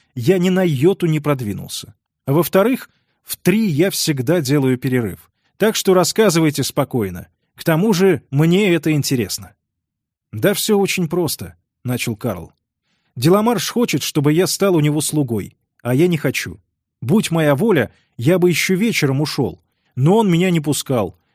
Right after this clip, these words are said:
Дверь запер, я хотел ее взломать, потом дошло до драки. Мне не повезло, и вот я пока что здесь». «А у вас есть другое место?» —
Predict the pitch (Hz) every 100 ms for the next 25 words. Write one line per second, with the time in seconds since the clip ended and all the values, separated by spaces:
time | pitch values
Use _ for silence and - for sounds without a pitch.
0 | - 113 190 165 113 175 208 131 98 _
1 | _ 131 156 156 170 156 147 120 135 147
2 | 190 - - 135 175 139 143 - 156 139
3 | 123 127 113 - 92 _ _ - 135 202
4 | 185 151 135 123 113 123 113 _ _ -
5 | 120 135 190 - 139 185 131 117 139 -
6 | - 117 98 92 87 - _ _ _ _
7 | _ _ _ _ - 120 165 185 175 -
8 | 139 247 - - - 113 151 196 208 143
9 | 98 127 113 -